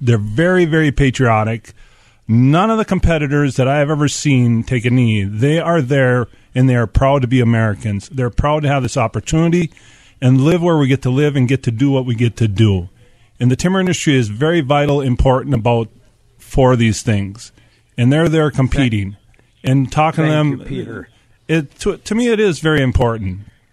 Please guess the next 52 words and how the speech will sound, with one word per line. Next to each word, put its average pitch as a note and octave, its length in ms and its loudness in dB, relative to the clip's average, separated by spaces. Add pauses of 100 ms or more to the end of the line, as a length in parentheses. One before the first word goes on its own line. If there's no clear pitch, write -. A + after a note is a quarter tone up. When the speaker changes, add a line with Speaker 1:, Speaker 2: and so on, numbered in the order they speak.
(380)
Speaker 1:
And E3 520 0
all E3+ 160 -2
Speaker 2:
Well, F#3 100 2
Speaker 1:
this - 80 0
Speaker 2:
it, D#3 100 2
Speaker 1:
knee E3+ 240 2
Speaker 2:
it B3 60 0
is, A3+ 80 -2
Speaker 1:
junk D#3+ 180 2
Speaker 2:
and F3 100 0
Speaker 1:
is C#3 120 0
a B2+ 60 -2
bunch C#3+ 260 -2
of B2 80 -6
garbage A#2+ 460 -2
to A#2 120 -4
me. A2+ 160 -2
And A#2 100 -2
if B2 160 -4
you C3+ 60 -2
don't D3+ 240 0
like D3+ 160 -2
it, G3 80 -4
Speaker 2:
it, C3+ 60 -6
Speaker 1:
that's B2+ 220 -2
Speaker 2:
it - 20 -20
Speaker 1:
too C3 100 -6
bad. G2 360 -4 (640)
Speaker 2:
Yeah, D3+ 360 -2
it F3+ 180 0
truly C#3 440 -2
is. A#2+ 200 -6 (240)
We, F3 260 -2
we A#3+ 340 -2
live F#3 300 2
in D#3+ 220 0
a, C3+ 240 -4
we, F#3+ 340 0
we F#3+ 220 0
live E3+ 240 0
in D#3 100 0
a B2 120 -4
flawed D3 880 0
society. C3 760 -4
We F#3+ 280 2
know C3 340 4
that B2+ 380 -2
there, F#3+ 280 2
there G#3 300 0
are F3 220 2
problems C3+ 760 -2
in, C#3 360 -2